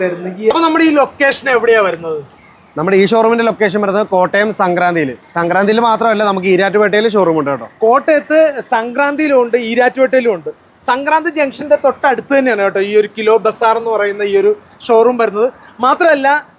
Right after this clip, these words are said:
Speaker 1: കേരളത്തിന്റെ അങ്ങോളം ഇങ്ങോളം ഇരുപത്തിയാറ് ഷോറൂമുകളാണ് ഇവർക്ക് കേരളത്തിൽ മുഴുവനായിട്ടുള്ളത്. അതിൽ എനിക്ക് തോന്നുന്നു ഏകദേശം ഒരു ജില്ലയിൽ ഏകദേശം ഒരു രണ്ട് ഷോറൂം മിനിമം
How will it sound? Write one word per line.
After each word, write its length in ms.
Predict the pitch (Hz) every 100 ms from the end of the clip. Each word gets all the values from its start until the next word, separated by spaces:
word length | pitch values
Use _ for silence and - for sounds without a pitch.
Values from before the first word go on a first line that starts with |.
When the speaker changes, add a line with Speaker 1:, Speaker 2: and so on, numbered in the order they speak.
| _ _
Speaker 1:
കേരളത്തിന്റെ 560 | 262 269 302 302 294 311
അങ്ങോളം 680 | 269 277 285 302 311 311 285
ഇങ്ങോളം 540 | 269 277 277 285 269
ഇരുപത്തിയാറ് 840 | 254 269 277 - 294 277 262 269 269 -
ഷോറൂമുകളാണ് 760 | 247 233 262 269 262 233 226
ഇവർക്ക് 600 | 226 214 220 - 233 240 -
കേരളത്തിൽ 500 | 214 220 226 226 240
മുഴുവനായിട്ടുള്ളത്. 1080 | 254 233 220 247 269 277 254 240 226 196 277 - _ -
അതിൽ 220 | 262 302 320
എനിക്ക് 180 | 285
തോന്നുന്നു 260 | 302 302 294
ഏകദേശം 440 | 262 269 277 285
ഒരു 120 | 262 -
ജില്ലയിൽ 320 | 277 277 277
ഏകദേശം 340 | 262 262 262
ഒരു 100 | 523 -
രണ്ട് 300 | 494 480 -
ഷോറൂം 360 | - 523 508 523
മിനിമം 240 | 494 254